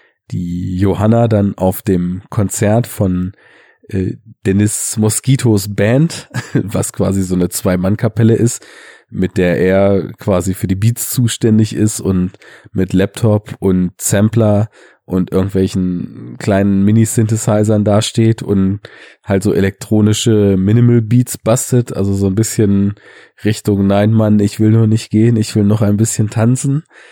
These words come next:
Und, äh, sein Bandkollege sehr, sehr obskure Texte ins Mikrofon haucht und <laughs> allein diese eine Einstellung, die völlig wortlos auskommt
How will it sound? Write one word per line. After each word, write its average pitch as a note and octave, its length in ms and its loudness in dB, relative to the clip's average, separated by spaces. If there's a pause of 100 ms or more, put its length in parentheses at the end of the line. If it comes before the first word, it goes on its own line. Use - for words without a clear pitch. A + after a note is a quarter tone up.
(220)
Und, G#2 600 0
äh, C2+ 120 -12 (260)
sein G2+ 540 0 (200)
Bandkollege A2 1160 2 (600)
sehr, G2 320 -2
sehr G#2+ 240 2
obskure A#2 680 0
Texte - 480 -2
ins F#2+ 300 0
Mikrofon G2 640 -2
haucht G2+ 380 0 (400)
und G2+ 380 0 (600)
<laughs> - 520 -10 (240)
allein A#2+ 300 4
diese B2+ 220 4
eine B2+ 240 2
Einstellung, A2+ 500 0
die G#2+ 80 2
völlig A#2+ 400 0
wortlos G2+ 520 2
auskommt G2 920 -2